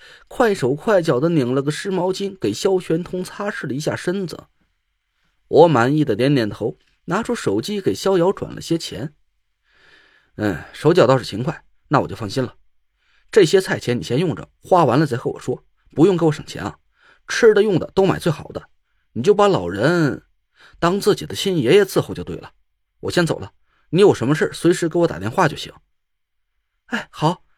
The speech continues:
陈老板，你告诉俺门锁的密码。”逍遥跟着我走到门口，我一边让逍遥按着密码，一边附在他耳朵边上压低了声音。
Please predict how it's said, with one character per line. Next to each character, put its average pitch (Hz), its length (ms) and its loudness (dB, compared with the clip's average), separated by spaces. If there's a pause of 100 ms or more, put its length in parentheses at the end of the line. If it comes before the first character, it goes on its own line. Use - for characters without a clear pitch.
(100)
陈 220 160 -2
老 202 140 2
板， 165 220 -4 (380)
你 214 100 0
告 254 200 4
诉 233 140 0
俺 156 140 4
门 190 120 2
锁 240 160 2
的 170 120 2
密 233 140 0
码。” - 240 -4 (1300)
逍 214 320 2
遥 160 180 6
跟 214 240 2
着 156 120 0
我 156 160 4
走 - 180 -6
到 101 80 -8
门 95 180 -4
口， - 400 -14 (140)
我 110 180 2
一 190 200 -4
边 190 180 4
让 170 160 2
逍 170 240 0
遥 151 160 6
按 165 240 2
着 143 80 2
密 165 160 2
码， 101 180 -4 (420)
一 214 200 -4
边 196 180 2
附 202 300 -2
在 98 120 -4
他 117 100 -8
耳 - 160 -12
朵 85 100 -12
边 190 240 2
上 - 200 -8
压 165 200 0
低 170 160 -2
了 - 80 -4
声 170 260 -4
音。 - 120 -10